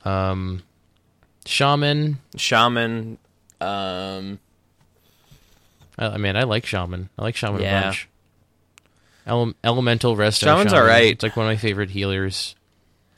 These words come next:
Speaker 2: I like, I like enhancement.
Speaker 1: Enhancement's cool.
Speaker 2: I like
Speaker 1: Enhancement's
Speaker 2: melee.
Speaker 1: cool. But then
Speaker 2: Nick, I might, Nick, what if I just said, "Fuck everything," and went with,
Speaker 1: Hunter.
Speaker 2: um, a melee
Speaker 1: Yeah.
Speaker 2: hunter?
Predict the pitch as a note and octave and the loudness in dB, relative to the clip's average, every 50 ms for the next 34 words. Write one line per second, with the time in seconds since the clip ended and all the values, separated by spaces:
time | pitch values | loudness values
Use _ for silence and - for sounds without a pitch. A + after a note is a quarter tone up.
0 | _ _ _ _ _ _ _ _ _ _ _ _ _ _ _ _ _ _ _ _ | _ _ _ _ _ _ _ _ _ _ _ _ _ _ _ _ _ _ _ _
1 | _ _ _ _ _ _ _ _ - - B2 B2+ B2 - - - G#2+ A#2 A#2 A#2 | _ _ _ _ _ _ _ _ -4 -2 0 0 -2 -4 -6 -2 0 2 2 2
2 | G#2+ - G2+ F#2+ F#2+ F#2+ F#2 - - F#2+ F#2+ - - D#3+ F3 G3+ G#3 - C#4+ A#3+ | 0 -4 -6 -6 -6 -8 -10 -10 -12 -12 -12 -8 -2 0 0 0 0 -2 -8 -10
3 | - - F2+ F#2 G2+ - _ _ _ _ _ _ _ _ G#2+ A2 A2+ B2 A2+ G2 | -8 -6 -6 -8 -8 -10 _ _ _ _ _ _ _ _ -2 0 0 0 -2 -2
4 | F#2 F#2+ F#2 F#2 F2+ - - - - - A2+ - - _ _ _ _ _ _ _ | -2 -2 -2 -4 -4 -6 -10 -12 -12 -12 -12 -14 -16 _ _ _ _ _ _ _
5 | _ _ - - G#2 G#2+ A2 A2 G#2 - - - _ _ _ _ _ _ _ _ | _ _ -6 -6 -2 -2 -2 -2 -2 -6 -10 -16 _ _ _ _ _ _ _ _
6 | _ _ - _ _ _ - C#3+ D#3+ D3+ C#3+ C#3 D3 F3+ A3 B3 - - - - | _ _ -20 _ _ _ 0 2 2 4 4 4 6 6 6 6 4 0 -8 -18
7 | - - D#3 F3 E3 D3 - B2+ D3 F#3+ F#3+ B3+ A#3+ B3 C4 D4 C#4+ - - A3+ | -10 -4 2 2 2 4 4 4 4 4 6 4 4 4 4 0 0 4 4 4
8 | G3 D#3+ - - D#3+ C#3+ C#3+ C#3+ C3+ C3 C3+ C3 - C3 A#2 A2 G#2+ G#2 G2 - | 4 2 2 4 4 4 4 2 2 2 2 0 2 2 2 2 2 0 -2 -4
9 | - G2+ G#2+ G#2+ G#2 G#2+ A2 A2 - - A2+ A2+ A2 - - - - - - G#2 | -4 -4 -4 -2 0 0 0 0 0 0 0 0 0 0 -4 -14 -16 -4 0 2
10 | G#2 G#2 G2+ G2 G2 F#2+ F#2+ F#2+ - - - - G#2+ G#2+ G#2 G2+ G2+ G2+ G#2 G2+ | 4 4 4 4 2 0 -2 -6 -6 -8 -8 -6 -4 -2 0 2 4 4 4 4
11 | G#2 G2+ F2+ F#2 F#2 F#2 - | 4 2 2 0 -2 -4 -6